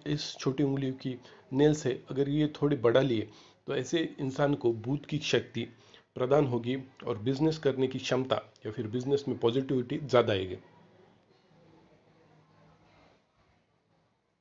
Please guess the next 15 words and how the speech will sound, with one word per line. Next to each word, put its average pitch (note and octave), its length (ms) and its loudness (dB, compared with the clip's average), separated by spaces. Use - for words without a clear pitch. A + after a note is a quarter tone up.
उसके D#3 220 -2
बाद E3 240 4
में D#3+ 120 0
हम D3 160 2
देखेंगे C#3+ 420 0
कि C#3+ 140 -4
इनकी C#3 380 -4
लाइंस C#3 260 6
के C#3+ 100 0
बारे A2 220 2
में। B2 140 -2
ये B2+ 120 -2
है A#2+ 160 -4
हार्ट A#2+ 300 -2
लाइन। A#2 160 -2